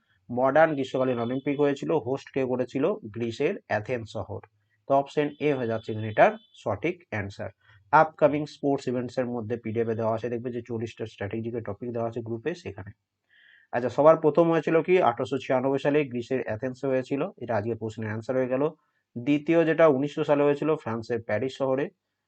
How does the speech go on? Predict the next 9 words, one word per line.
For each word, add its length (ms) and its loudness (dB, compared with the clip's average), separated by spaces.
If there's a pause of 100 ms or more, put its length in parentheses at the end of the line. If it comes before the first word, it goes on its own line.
(240)
আর 420 0
উনিশশো 320 0
বাহান্ন 440 2
সালে 320 0 (340)
ফিনল্যান্ডে 520 -2
হয়েছিল, 460 -2
ফিনল্যান্ডের 520 -2
হেলসিঙ্কি 520 -4
শহরে। 440 -2